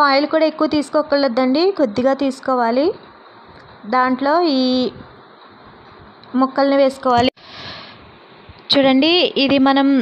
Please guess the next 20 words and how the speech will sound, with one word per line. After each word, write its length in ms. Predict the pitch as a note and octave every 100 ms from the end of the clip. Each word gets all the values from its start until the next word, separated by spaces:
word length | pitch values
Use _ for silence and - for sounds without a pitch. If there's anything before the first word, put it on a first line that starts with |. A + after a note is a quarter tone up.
| - - -
పీసెస్ 320 | C#4+ C#4 C#4 D4+
అన్నవి 180 | D4 D4+
ఇందులో 200 | C4+ C#4 C#4
వేసుకున్నాం 440 | C4 - B3+ C4 B3+
కదా, 160 | A#3 D4+ - C#4
పైన 260 | B3 C4 D4+ D4+
కొంచెం 380 | C#4 C4 C#4+ C#4+ B3+
వేగిన 340 | B3+ A#3 C4 C4
తర్వాత 420 | C4+ B3+ B3+ B3+ C4 G#4 - - - - - - - -
మనం 160 | B3+ C#4 C#4+
క్రష్ 220 | C4 -
చేసేసుకోవాలి. 760 | C#4+ C4+ C4 - C4+ B3 B3+ D4 A4+ - - - - - - - B3+
ఎందుకంటే 440 | C4 D#4 D4+ C4+ F4+ -
పైన 240 | C4+ D4 E4
కొంచెం 260 | D#4 D4 D4
వేగడం 420 | C#4 B3+ C4+ D4 C#4+
వల్ల 240 | C#4+ C#4 E4 E4
మనం 180 | C#4+ D4+ D4+ -
తినేటప్పుడు 640 | D4 C#4 C#4+ D4+ - D4+ G4 F#4 -
కలకండ 400 | C4+ C4 C#4